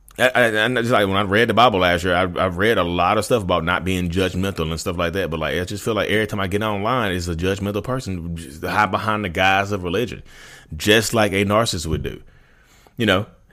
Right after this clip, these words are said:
and I pick, a lot of times when it, if you are married to a narcissist that is big, that is high up in the church,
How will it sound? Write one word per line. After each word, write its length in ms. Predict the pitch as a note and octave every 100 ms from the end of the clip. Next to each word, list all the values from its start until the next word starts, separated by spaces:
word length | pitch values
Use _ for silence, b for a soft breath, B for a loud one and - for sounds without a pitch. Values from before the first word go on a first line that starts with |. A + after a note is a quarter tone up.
| b
and 160 | G2+
I 40 | G2+
pick, 160 | D3
a 60 | A#2+
lot 200 | A2+ C3
of 60 | B2+
times 260 | A2 G#2
when 100 | G2
it, 80 | F2+
if 220 | F#2 F2
you 220 | G2 A2 F2+
are 220 | D#2+ -
married 420 | F2+ G2+ A2 G2
to 120 | G#2+ F#2
a 80 |
narcissist 440 | E2+ F2 F2 F2 D#2+
that 120 | E2+
is 160 | D#2+ D#2
big, 460 | D#2+ G2 G2 F2+
that 160 | F#2+ F2+
is 100 | E2+
high 260 | G#2 G#2 F#2
up 120 | F2+
in 80 | F2
the 80 |
church, 340 | C#2+ A2 G2